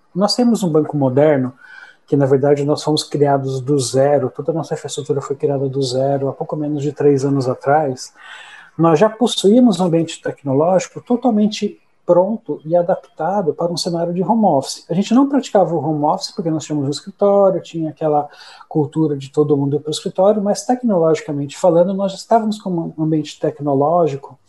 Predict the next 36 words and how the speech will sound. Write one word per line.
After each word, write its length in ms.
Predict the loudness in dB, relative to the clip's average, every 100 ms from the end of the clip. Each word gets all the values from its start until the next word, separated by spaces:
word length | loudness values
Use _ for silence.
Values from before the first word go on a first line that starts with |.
| _ -20 -20 -20 -6
em, 220 | -6 -6 _
desde 360 | 0 4 4 4
o 40 |
desktop 440 | -2 -2 0 -2 -2
do 120 | -6
usuário, 560 | -2 0 2 4 2 0
que 80 |
na 80 | -4
verdade 320 | -2 0 2
eram, 200 | 2 -2
são 180 | -6 -4
notebooks, 760 | -2 -2 -4 0 0 0 -8 -8 -6
até 300 | -4 -2 -2
nossa 240 | -4 -8
infraestrutura 720 | -8 -8 -10 -14 -2 0 0 -6 _ _
de 160 | -14 -6
tecnologia, 800 | -4 -2 -2 -2 -4 -6 -4 -4
porque 280 | -4 -2
muito 320 | 0 0 -2 -4
da 100 | -6
nossa 240 | -8 -10
infraestrutura 540 | -12 -10 -12 -10 -8
tá 100 | -8
hospedada 420 | -10 -8 -6 -4 -2
na 140 | -2
nuvem. 460 | -2 -2 -4 -6 -12 _ _ _ -20 -20 -20 -20 _ -6
É, 240 | -4 -2
e 100 | 4
aí, 200 | 4 4 -2 -2
por 100 | 0
conta 440 | 0 0 0 0
desse 400 | 0 -2 -4 -2
ambiente 340 | 0 0 0 -4
tecnológico, 640 | -8 -2 2 2 0 -2
pra 200 | -4 0
nós, 340 | 2 2 2